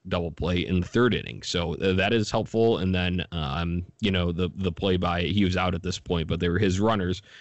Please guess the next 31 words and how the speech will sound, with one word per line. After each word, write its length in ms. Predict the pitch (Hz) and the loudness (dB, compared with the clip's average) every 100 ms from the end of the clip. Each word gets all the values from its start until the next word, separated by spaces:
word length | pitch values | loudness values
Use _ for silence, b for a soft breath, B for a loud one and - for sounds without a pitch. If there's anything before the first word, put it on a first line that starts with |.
| B B | B B
um, 280 | 92 85 90 | -4 -2 0
when 140 | 90 | 0
Cordero 480 | - 90 90 90 87 | 0 0 2 2 2
was 220 | 87 95 | 0 0
in, 280 | 98 87 90 B B B | 2 2 -2 B B B
uh, 300 | 85 82 82 76 - | -6 -2 -2 -2 -2
in 220 | 104 98 | 0 2
that 260 | 85 - | 2 0
sixth 320 | - - 87 - | -2 -2 -2 -2
inning 320 | 95 85 80 | -2 -2 -2
when 120 | 87 | -4
the 80 | 85 | -2
Twins 240 | - 92 | -2 -2
are 80 | 78 | -2
threatening 480 | - 98 87 85 85 | -2 -2 -2 -4 -4
once 160 | 87 92 | -4 -4
again. 360 | 90 85 78 - _ | -2 -2 -4 -12 _
Um, 300 | - 80 71 | -4 -4 -4
so 180 | 82 80 | -2 0
another 560 | 85 71 92 90 85 95 | 2 2 2 2 0 -4
solid 320 | - 85 82 87 | -2 -2 0 -2
defensive 400 | 80 87 - - | -2 -2 -2 -4
play 180 | 80 | -2
helping 260 | 82 80 62 | 0 -2 -4
save 260 | - 92 73 | 0 0 0
him. 100 | 69 | -2
So 260 | 95 87 | 0 2
th-, 220 | 87 107 95 | 4 2 2
that's 240 | 101 98 | 0 0
where 120 | 98 | -2
we're 260 | 92 85 85 | 0 -2 -4